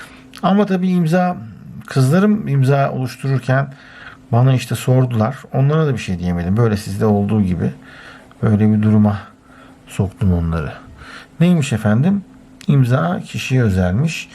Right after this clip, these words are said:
ve devamlı sürekli değiştirerek bulurmuşsunuz.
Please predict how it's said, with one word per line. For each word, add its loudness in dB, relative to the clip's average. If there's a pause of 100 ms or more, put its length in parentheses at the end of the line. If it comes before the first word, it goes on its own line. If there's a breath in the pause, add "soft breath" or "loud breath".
(440 loud breath)
ve 2
devamlı 2
sürekli -2 (520 loud breath)
değiştirerek 0
bulurmuşsunuz. -8